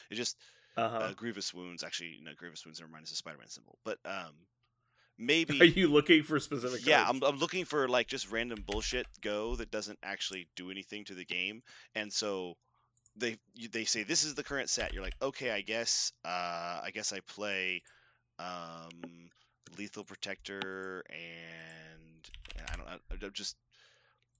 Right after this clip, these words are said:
Speaker 1: I guess what I'm saying is,
Speaker 2: So, do you wanna know three of my favorite cards from the Spider-Man symbols, just real quick?
Speaker 1: Sure.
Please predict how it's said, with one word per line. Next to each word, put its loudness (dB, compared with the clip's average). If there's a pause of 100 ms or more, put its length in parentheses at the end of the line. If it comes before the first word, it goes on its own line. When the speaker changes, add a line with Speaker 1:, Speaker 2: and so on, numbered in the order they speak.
(300)
Speaker 1:
I 2
guess 4
what -8
I'm -6
saying -4
is, -4 (520)
Speaker 2:
So, 12
do 2
you 10
wanna 10
know 12
three 8
of 8
my 8
favorite 6
cards 4
from -4
the -2
Spider-Man 2
symbols, 0
just -2
real 2
quick? -2
Speaker 1:
Sure. -4